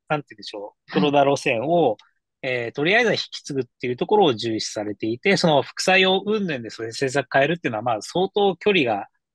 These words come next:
Speaker 1: やっぱりそ-、副作用に配慮するっていう姿勢も、まあ、言葉では一応副作用あるっていうのを認めてるけど、
Speaker 2: はい。
Speaker 1: でも、これは当たり前で副作用って何なのっていうことなんですよね。うん。で、あの、イールドカーブはも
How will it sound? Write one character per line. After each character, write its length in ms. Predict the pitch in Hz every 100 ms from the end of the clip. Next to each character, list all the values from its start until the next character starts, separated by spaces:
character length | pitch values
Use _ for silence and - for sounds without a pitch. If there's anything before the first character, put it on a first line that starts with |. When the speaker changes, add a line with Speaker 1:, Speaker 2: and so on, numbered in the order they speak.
| _ -
Speaker 1:
や 80 | 156
っ 20 |
ぱ 60 |
り 60 | 190
そ-、 160 | - - _ _
副 140 | - -
作 140 | 196
用 360 | 196 180 170 208
に 200 | 185 151
配 240 | - 190
慮 120 | 160
す 120 | - 135
る 60 |
っ 20 | 135
て 160 | -
い 20 |
う 20 | 123
姿 280 | - 156
勢 40 | 147
も、 320 | 170 170 110 _ -
ま 80 | 135
あ、 40 | -
言 200 | 202 277
葉 100 | 320
で 60 | 208
は 80 |
一 180 | 127 -
応 180 | 131 117 - _
副 80 | -
作 140 | 175
用 80 | 117
あ 80 | 131
る 80 | 160
っ 20 |
て 140 | -
い 40 | 104
う 60 |
の 20 | 98
を 60 |
認 140 | 107 139
め 120 | 143
て 160 | -
る 80 | 165
け 100 | 101
ど、 240 | 113 107 - - -
Speaker 2:
は 100 | 208
い。 80 | 175
Speaker 1:
で 80 | 269
も、 320 | 262 143 107 _ _ _ _
こ 100 | 202
れ 60 |
は 60 | 185
当 60 | 226
た 40 |
り 80 | 220
前 120 | 226
で 140 | 214 156
副 160 | -
作 100 | -
用 40 | 330
っ 20 |
て 60 | -
何 260 | 117 269
な 100 | 302
の 120 | 110
っ 40 | 104 _ -
て 80 | 110
い 100 | 107
う 320 | 101 101 98
こ 140 | - 110
と 460 | 117 107 98 107 - -
な 140 | 127
ん 20 | 107
で 60 |
す 160 | 90 -
よ 60 |
ね。 180 | 127 196 - _ -
う 220 | 117 135
ん。 20 |
で、 320 | 170 202 190 -
あ 120 | 190
の、 80 | 185
イ 100 | 208
ー 40 |
ル 80 | 247
ド 80 | 233
カ 180 | 254
ー 20 | 240
ブ 60 |
は 140 | 165 117
も 340 | 120 110 104